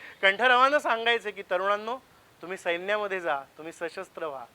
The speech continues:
तो उपदेश मानून मी सैन्यात प्रवेश केला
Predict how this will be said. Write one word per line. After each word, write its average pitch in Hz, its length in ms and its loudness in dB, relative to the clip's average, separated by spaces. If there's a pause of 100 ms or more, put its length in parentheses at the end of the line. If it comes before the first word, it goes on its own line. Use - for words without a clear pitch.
(480)
तो 196 80 4
उपदेश 208 480 2
मानून 196 380 2
मी 214 140 -6
सैन्यात 180 460 -2
प्रवेश 170 340 -2
केला 175 280 0